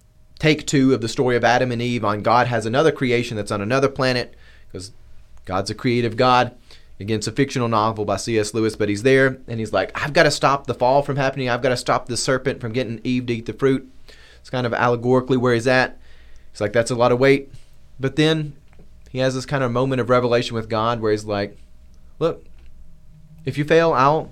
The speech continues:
I will redeem this creation some other way. All you've gotta do is do your best. Just hold on to what you have until I come. You don't gotta solve the problems. You're not supposed to be the master of creation.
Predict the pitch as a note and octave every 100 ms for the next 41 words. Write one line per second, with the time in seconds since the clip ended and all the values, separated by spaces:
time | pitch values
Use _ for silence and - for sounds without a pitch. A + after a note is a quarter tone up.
0 | - - C3+ C#3 C#3 B2 C3 C3+ G#2+ -
1 | B2 G#2+ G#2 A2 F#2+ A#2 F#2+ F#2 D2+ D2
2 | C3+ F3+ B3 A3 D#3+ D#3+ - C3+ A2 C#3+
3 | - C3 - - - F#3 G#3+ F3 E3+ F3
4 | D3+ C#3+ A#2+ B2+ A#2 A2+ G#2 G2 F#2 E2
5 | F#2 G#2+ F2 E2 - - - - - -
6 | - - - - - - - C3+ G#3 G#3+
7 | G#3 F#3+ D3+ B2+ A2+ A#2 G#2+ F#2+ D3 A3
8 | - F#3 F#3 E3+ C#3 A2+ G#2+ G2 - G#2
9 | - G#2 F2+ E2+ -